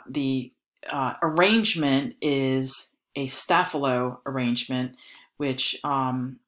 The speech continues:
usually looks like clusters of grapes. Um, and so when we say Staphylococcus, that's our way of describing that we know it's clusters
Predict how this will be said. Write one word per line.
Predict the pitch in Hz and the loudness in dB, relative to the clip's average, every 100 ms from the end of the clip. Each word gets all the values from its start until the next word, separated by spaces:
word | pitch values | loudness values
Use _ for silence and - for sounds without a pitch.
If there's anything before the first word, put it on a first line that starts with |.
| _ - | _ -6
usually | 151 139 147 | -4 -2 -2
looks | 135 131 - | 0 -2 -2
like | 135 135 | -6 -4
clusters | - 135 - 139 131 | -4 -4 -4 -6 -8
of | 127 | -8
grapes. | - 113 - - - - - _ - - _ | -6 -6 -6 -10 -10 -12 -16 _ -20 -20 _
Um, | - 135 120 117 143 _ _ _ - | -6 -4 -4 -6 -12 _ _ _ -10
and | 135 127 120 | -6 -6 -8
so | - 135 | -8 -6
when | 127 | -4
we | 127 123 - - | -4 -6 -12 -14
say | - 123 | -8 -8
Staphylococcus, | - - 123 123 120 - 190 185 139 131 131 - - - - - | -6 -2 -2 -2 -8 2 2 2 -2 -6 -6 -10 -12 -20 -20 -6
that's | 143 139 | -4 -2
our | 147 143 | 0 0
way | 143 139 135 | 2 2 2
of | 131 | 0
describing | 131 131 - 175 185 160 147 | -4 -6 0 4 4 2 -2
that | 135 | -2
we | 135 139 | -2 -2
know | 143 147 160 | 0 0 0
it's | - - | -2 -8
clusters | - - 147 127 - 151 214 262 - - | -10 -2 0 0 -4 -4 -4 -6 -8 -12